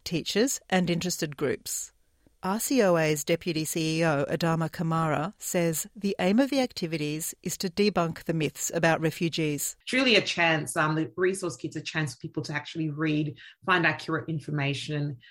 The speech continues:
Speaker 2: um, and then start asking questions anytime they hear something, going, "Is that true? Is that not?" And that inquisitive mind is really what we're wanting to, to, to trigger through Refugee Week activities.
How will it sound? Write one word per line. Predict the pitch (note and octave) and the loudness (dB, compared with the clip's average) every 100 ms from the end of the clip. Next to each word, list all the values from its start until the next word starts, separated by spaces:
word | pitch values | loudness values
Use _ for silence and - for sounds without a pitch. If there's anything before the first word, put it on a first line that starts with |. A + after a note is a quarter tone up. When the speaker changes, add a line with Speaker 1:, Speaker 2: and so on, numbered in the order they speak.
| - - | -8 2
Speaker 2:
um, | D#3+ D#3+ | 4 4
and | F3+ | 4
then | A3 B3+ | 2 0
start | - C#4+ | 2 2
asking | C4 C4+ - B3 | 4 2 -2 -8
questions | B3+ C4+ - A3 F3+ | -6 -6 -4 -2 0
anytime | F#3+ G#3 A3 G3+ | 0 -2 -2 -2
they | G3+ | 0
hear | G#3 A3 | 0 -2
something, | G3+ F3 | -2 -2
going, | F3 F3 | -2 -2
"Is | A#3 B3+ | -2 0
that | C4 - | 0 -2
true? | - C4+ B3 - | -8 -4 -2 -2
Is | - G#3+ | -2 0
that | B3+ A3 | 0 2
not?" | A3 - | 0 0
And | G3 F#3 - - | 0 -2 -2 0
that | G#3 | 0
inquisitive | G#3 G3 F#3+ F3+ F3+ | 0 0 0 0 -2
mind | E3+ E3 D#3+ | 0 2 2
is | D3 D#3 | 0 0
really | E3+ D#3+ | 2 2
what | D3+ B2 | 0 -2
we're | D#3 D3+ | -4 -2
wanting | D3+ D3 C#3 - | -2 -4 -4 -2
to, | C#3 C#3 C3+ - - - | -2 -2 -4 -14 -20 -12
to, | - E3 - | -4 -2 -4
to | - - | -8 -10
trigger | D3+ - D3 C#3 D3+ - | -6 -2 0 -2 -4 -8
through | E3 D3+ | -2 0
Refugee | D3 D3+ C3 C#3+ | -2 -4 -4 -4
Week | C3 | -4
activities. | C#3 - D#3 C#3+ C#3+ - C3+ - | -6 -8 -10 -8 -6 -8 -10 -14